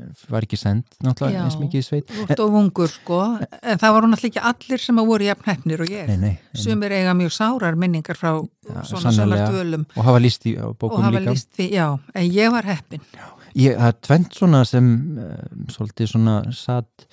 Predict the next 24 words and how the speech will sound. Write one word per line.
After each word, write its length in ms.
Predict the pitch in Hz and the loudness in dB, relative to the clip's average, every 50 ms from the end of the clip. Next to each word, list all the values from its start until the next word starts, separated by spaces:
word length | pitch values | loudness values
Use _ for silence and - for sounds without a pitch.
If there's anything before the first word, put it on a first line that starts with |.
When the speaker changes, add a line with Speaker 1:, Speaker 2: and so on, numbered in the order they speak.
| - - - - - - _ _ - | -20 -20 -20 -20 -20 -20 _ _ 4
Speaker 1:
í 140 | 127 131 | 6 8
mér... 340 | 131 127 131 131 123 117 98 - - - - - _ _ _ _ _ | 10 10 10 10 10 8 6 4 -4 -12 -20 -20 _ _ _ _ _
Eftir 260 | 107 113 - - 139 | -4 -4 -2 0 2
eiginlega, 400 | 131 123 120 123 120 117 117 113 | 4 4 6 6 6 6 6 6
og 160 | 107 117 113 113 | 4 4 4 6
meðan 280 | 120 123 123 120 117 117 | 6 8 8 8 8 6
ég 60 | 107 | 6
var 80 | 110 107 | 4 2
að 60 | 107 | 2
lesa 200 | 110 107 - 110 | 0 0 -2 -2
bókina, 460 | - 110 104 - - 98 101 101 98 | -2 -2 -2 0 0 0 0 2 2
það 40 | 104 | 0
er 60 | 104 | 0
í 300 | 107 101 - - - - - _ - | -2 -4 -6 -8 -12 -14 -16 _ -4
fyrsta 320 | 131 - - - - 135 | -4 -4 -4 -4 -2 0
lagi, 280 | 135 139 143 131 120 110 | 2 2 4 4 2 2
sko, 440 | - - - 120 110 107 107 101 95 | 0 -2 -2 0 2 2 2 2 0
mm, 200 | 92 95 - - - - - - - | -2 -2 -2 -4 -6 -8 -12 -14 -4
hversu 240 | - 117 - - | -4 -2 2 6
mikið, 640 | 110 120 131 135 - - 127 110 104 101 107 107 110 - | 6 8 6 6 4 4 4 6 6 4 2 -2 -8 -10
eh, 80 | - - - _ 147 147 139 135 147 165 | -10 -12 -12 _ -16 -16 -16 -16 -14 -4
Ísland 360 | 196 131 131 - - 156 135 123 | -4 -4 -2 2 2 4 4 6
hefur 140 | 113 113 104 | 4 4 4
breyst 380 | - - 127 143 - - - | 4 4 2 2 2 -2 -8